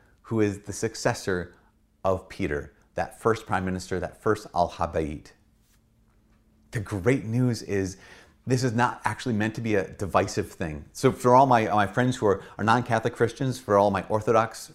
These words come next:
friends who are, who are, we're, we're separated, this is not meant to be divisive. In fact, it's the opposite. This was meant to be, by God, it's meant to be a sign of our unity.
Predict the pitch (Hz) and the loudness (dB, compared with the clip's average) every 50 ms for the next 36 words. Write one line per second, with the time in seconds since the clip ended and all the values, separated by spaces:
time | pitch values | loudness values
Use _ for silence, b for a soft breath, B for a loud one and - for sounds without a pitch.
0 | _ - 120 110 113 117 - - 101 95 95 90 90 B B B B B - 104 | _ -2 0 0 0 -2 -4 -4 -2 0 0 0 -2 B B B B B -4 0
1 | 98 95 - - - _ _ _ _ _ _ _ _ - - - 113 117 117 107 | 0 0 -2 -4 -12 _ _ _ _ _ _ _ _ -20 -14 -6 -2 0 0 0
2 | - 113 110 104 - - - 127 123 123 139 143 139 165 B B B B B - | 2 2 2 4 4 4 4 4 4 4 2 0 -2 -6 B B B B B -6
3 | - 143 117 135 117 160 170 - 135 127 151 185 185 185 160 139 147 127 127 - | -6 -2 0 6 8 8 8 6 6 4 4 4 4 2 0 0 2 2 6 6
4 | 156 170 160 - 117 123 123 123 139 139 - 160 156 - - 165 160 - 147 160 | 4 4 4 0 -2 -4 0 0 0 0 0 -4 -4 -2 -2 -2 0 2 2 2
5 | 170 - 151 - - 98 - B B B - 143 180 170 139 113 131 131 180 220 | 2 2 0 2 0 -2 -2 B B B -4 2 4 4 4 4 4 4 6 4
6 | 214 - - 175 143 165 127 110 - - 165 - 180 175 165 - 165 160 143 120 | 4 2 -2 0 2 2 0 0 2 2 2 4 4 2 2 0 0 0 0 0
7 | 101 110 110 143 139 - 139 139 127 117 - - - 139 143 156 147 127 131 117 | 0 0 -2 -4 -4 -2 0 0 0 0 0 -2 -2 -2 0 0 2 4 4 4
8 | 110 101 113 147 208 190 151 90 87 80 - | 4 2 0 0 2 2 0 0 -2 -6 -8